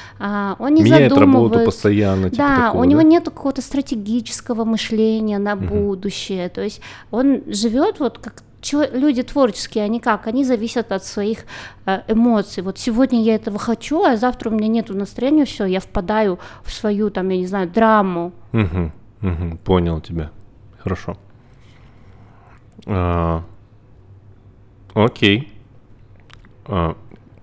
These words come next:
Speaker 2: это была чакра света в центре лба. Отвечает за, ну, озарение, ум, размышления, мудрость, всё вот это.
Speaker 1: Мгм.
Speaker 2: Блокирует её, судя по твоему рассказу, э,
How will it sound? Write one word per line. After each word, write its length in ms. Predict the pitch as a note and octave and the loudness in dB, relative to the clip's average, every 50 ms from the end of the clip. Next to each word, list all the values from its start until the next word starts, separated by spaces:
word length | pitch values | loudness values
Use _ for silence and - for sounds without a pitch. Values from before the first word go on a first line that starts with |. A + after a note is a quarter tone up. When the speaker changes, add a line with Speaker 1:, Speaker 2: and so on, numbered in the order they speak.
| - - | -12 -6
Speaker 2:
это 200 | - A#2 G#2+ - G2 | -2 0 2 2 2
была 240 | F#2 G2 F#2 F2 E2 | 4 4 2 2 0
чакра 360 | - - G2 F#2 - - E2+ | 0 0 0 0 0 -2 -8
света 560 | - - - G2+ G#2+ C3 C3 - F#2+ D#2+ D#2 - - - - | -8 -4 0 2 2 2 2 0 -2 -2 -4 -6 -18 -20 -20
в 80 | - - | -10 -4
центре 320 | - G2 F#2+ F#2 G2+ G2 | -2 0 0 2 2 0
лба. 280 | F#2+ F#2 F2+ F2+ F2 E2 | 0 0 0 -2 -2 -2
Отвечает 580 | D#2+ - - F#2+ - - G#2 G#2 G2+ G2 F#2 F#2+ | -4 -6 -10 -8 -4 0 0 2 0 0 -2 -2
за, 400 | F#2+ F#2 F2+ F2 E2+ E2 G2+ - - - - - - - - - - - - | -2 0 0 0 0 -4 -6 -10 -18 -20 -20 -20 -20 -20 -20 -20 -20 -18 -14
ну, 120 | - F#2+ - - | -14 -14 -12 -10
озарение, 760 | - G2 F2 F2 F2 E2+ G2 A2 A2+ A2 G#2 G2 F2+ F2 - - | -8 -6 -2 -2 0 0 2 2 2 0 0 0 -2 -4 -4 -4
ум, 220 | - G#2+ G#2+ G2+ F#2+ | -2 -2 0 0 0
размышления, 840 | F2 F2 E2+ F2 F2+ E2+ - - - G#2 G2+ G2+ G2 F#2 F2+ E2+ | -2 -2 -2 -2 -4 -6 -6 -4 -2 0 0 0 0 0 -2 -2
мудрость, 480 | E2+ E2+ F#2 G#2 G#2 F#2+ F#2+ F#2 E2+ - | -2 -2 -2 -2 -2 -2 -4 -6 -6 -8
всё 160 | - - F2 | -6 -6 -4
вот 180 | E2 D#2+ - | -4 -4 -4
это. 200 | - E2 - - - - - - | -6 -8 -8 -10 -20 -18 -10 -4
Speaker 1:
Мгм. 640 | A#3 A#3 A3+ G#3+ G#3 G#3+ G3 G3+ F#3+ F#3 G3+ G#3 A#3 - - - - - - - - - - - - - - _ _ _ | -2 -2 0 0 -2 -2 -4 -4 -4 -6 -8 -10 -12 -16 -20 -20 -20 -20 -20 -20 -20 -20 -20 -20 -20 -20 -20 _ _ _
Speaker 2:
Блокирует 600 | - F#2 G2 G2 - - D3 D3 C#3 A#2+ G2+ - | -2 2 2 2 2 2 2 4 4 4 2 2
её, 420 | G#2 G2 G2+ A2+ A#2+ A#2+ A2 F#2+ - - | 0 0 2 2 2 2 2 0 -2 -8
судя 320 | - - - A2 G2 G2 | -14 -8 -4 -2 -2 -2
по 140 | - - F#2 | -2 -4 -4
твоему 320 | - G2 G2 G2 F#2+ F#2+ | -2 -2 0 0 2 0
рассказу, 580 | F2+ F2+ - - - C3 C3+ B2 B2 A#2 - - - - - | 0 -2 -2 0 0 2 2 4 2 2 0 -2 -8 -18 -10
э, 300 | - A2 G2+ F#2+ F#2+ F#2+ | -6 -4 -2 0 -2 -2